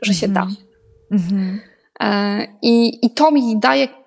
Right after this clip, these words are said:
Speaker 1: za każdym razem ta podróż w inne miejsce, że można coś zrobić od początku do końca, nie do końca za każdym razem znając przecież język. Tylko jak się nie zna języka, no bo cię-, częs-, cię-, częs-, ciężko, żebym znała język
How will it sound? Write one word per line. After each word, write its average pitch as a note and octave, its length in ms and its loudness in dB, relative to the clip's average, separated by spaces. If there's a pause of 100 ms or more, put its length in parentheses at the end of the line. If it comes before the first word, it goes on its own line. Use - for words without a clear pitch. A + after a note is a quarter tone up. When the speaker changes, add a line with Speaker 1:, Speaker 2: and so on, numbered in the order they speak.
Speaker 1:
za G#3 200 -4
każdym A#3+ 340 0
razem A#3 260 0
ta A3 120 -8
podróż G#3+ 560 -2
w - 80 -16
inne A3 280 0
miejsce, F#3+ 500 -4
że F#3+ 120 -4
można A#3 320 0
coś A3 140 -2
zrobić G#3+ 280 -4
od - 120 -8
początku A#3 480 -2
do A#3 120 -2
końca, F#3+ 600 -4
nie G3 140 0
do G#3 100 0
końca B3+ 400 -2
za A#3 100 -4
każdym A#3+ 280 -4
razem A#3+ 200 0
znając B3+ 260 -2
przecież - 280 -6
język. F#3 600 0 (480)
Tylko - 380 -2 (160)
jak A3 240 0
się - 160 -4
nie C#4 160 4
zna B3+ 140 2
języka, G3 440 -2
no G3+ 100 -4
bo A3 80 -6
cię-, C4 240 -6
częs-, - 360 -2
cię-, - 220 -6
częs-, B3+ 280 -2 (480)
ciężko, B3 340 0
żebym A3+ 260 2
znała G#3 380 -4 (340)
język A3 280 2